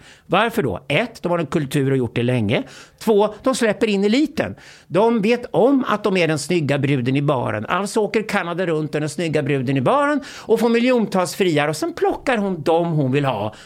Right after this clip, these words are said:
som hon sen släpper in i Kanada. Sverige skulle kunna gjort samma sak, men vi gjorde ju tvärtom. För nu skulle vi, nu blandar vi ihop våra avsaknade missionskyrkor och sånt där vi hade i Sverige och allt fint och gulligt och snällt, och kyrktanterna fick bestämma.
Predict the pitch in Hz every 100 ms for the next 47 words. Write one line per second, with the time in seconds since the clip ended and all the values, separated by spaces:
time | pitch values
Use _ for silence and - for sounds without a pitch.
0 | - - 185 160 165 135 147 123 143 101
1 | 107 135 - - - - _ _ _ _
2 | - 190 240 240 262 240 233 208 190 156
3 | 156 - 220 - 147 151 220 196 185 -
4 | 165 - - 233 139 165 - - - 190
5 | - 247 220 190 - - 165 208 233 254
6 | 214 180 185 165 170 147 - 151 - 147
7 | 147 - 208 185 127 - - 247 294 247
8 | 269 247 226 156 139 139 131 135 143 123
9 | 127 127 - - 165 160 139 180 208 202
10 | 170 143 165 170 180 139 143 135 202 220
11 | 160 156 - 202 - - 240 277 277 233
12 | 208 226 - 101 113